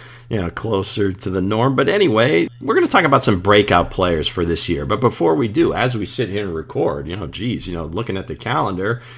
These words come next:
we are post June one. So for those players that are looking to be traded and the salary cap ramifications being a little lessened for the trading teams, let's go.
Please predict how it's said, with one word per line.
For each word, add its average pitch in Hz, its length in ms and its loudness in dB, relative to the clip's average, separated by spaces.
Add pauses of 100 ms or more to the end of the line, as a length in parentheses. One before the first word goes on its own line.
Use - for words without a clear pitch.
(100)
we 139 200 2
are 95 140 4
post - 640 0
June 127 560 2
one. 90 500 2 (300)
So 101 520 0
for 98 220 -4
those 98 400 -2
players 123 680 0
that 107 140 -2
are 95 120 -4
looking 117 320 -2
to 107 80 -2
be 98 180 -4
traded 120 800 0
and 82 280 -4 (260)
the 82 160 -4
salary 120 440 0
cap 117 320 -4
ramifications 110 840 0
being 95 480 -2
a 87 60 -4
little 90 260 -4
lessened 120 540 -2
for 101 120 -6
the 90 120 -4
trading 98 500 -4
teams, 151 680 -2 (140)
let's 113 240 -2
go. 139 420 0